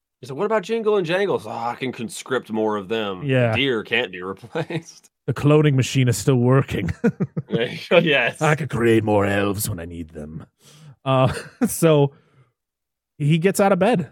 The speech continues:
Speaker 2: and he's like, "I gotta go. Um, I gotta go save them because they're gonna run into, uh, you know, Snow and Heat Miser. They're, you know, they're brothers who are just always fighting with each other. They're gonna get caught in the middle. It's gonna be a disaster." So he goes out.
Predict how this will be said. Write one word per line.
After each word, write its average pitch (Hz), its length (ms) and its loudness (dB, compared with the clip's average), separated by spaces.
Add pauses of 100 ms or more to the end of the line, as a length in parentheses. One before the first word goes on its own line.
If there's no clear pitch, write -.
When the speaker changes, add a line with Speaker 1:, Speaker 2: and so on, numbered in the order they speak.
Speaker 2:
and 127 140 -2
he's 139 180 4
like, 135 220 4
"I 113 240 -4
gotta 151 260 4
go. 156 540 2 (500)
Um, 131 580 -2
I 139 80 -2
gotta 190 160 -2
go 208 80 -2
save 190 400 -2
them 123 180 0
because 120 520 2
they're 143 160 -2
gonna 170 260 0
run 147 220 2
into, 139 680 4 (460)
uh, 113 560 0 (720)
you 139 60 -4
know, 127 100 0
Snow 143 380 4
and 131 100 2
Heat 139 180 4
Miser. 123 480 4 (240)
They're, 113 140 -4
you 120 100 -2
know, 123 120 2
they're 123 200 2 (420)
brothers 127 440 2
who 123 140 0
are 113 60 -4
just 107 280 -6
always 123 340 0
fighting 120 240 0
with 104 120 -6
each 101 140 -12
other. 110 200 -8
They're 123 100 -10
gonna 123 160 -6
get 101 160 -14
caught 151 240 -4
in 156 60 -8
the 151 60 0
middle. 127 380 4 (280)
It's 131 160 2
gonna 156 160 4
be 180 120 4
a 185 40 4
disaster." 185 560 -2
So 113 160 -8
he 123 120 -4
goes 135 220 2
out. 123 240 -2